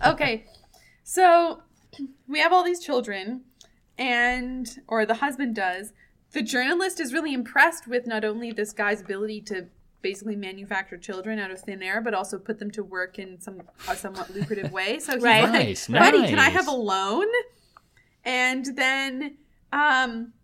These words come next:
Speaker 1: the husband ends up it says here in my synopsis that I'm looking at, "The husband pours ink and glue into one of the cradles that are filling the stage and adds a pair of scissors, and then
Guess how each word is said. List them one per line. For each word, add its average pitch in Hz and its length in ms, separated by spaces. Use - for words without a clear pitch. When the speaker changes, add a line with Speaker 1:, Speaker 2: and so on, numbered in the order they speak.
Speaker 1:
the - 100
husband 302 580
ends 247 280
up 220 300
it - 140
says 277 520
here 269 160
in 240 100
my 214 120
synopsis 214 400
that 208 100
I'm 196 80
looking 202 240
at, 175 140
"The 220 80
husband 269 460
pours 214 400
ink 359 280
and 294 200
glue 214 320
into 214 240
one 208 160
of 202 80
the 185 80
cradles 240 560
that 180 140
are 180 80
filling 190 320
the 180 80
stage 226 420
and 202 120
adds 202 240
a - 40
pair 175 220
of 175 60
scissors, 262 440
and 220 140
then 226 200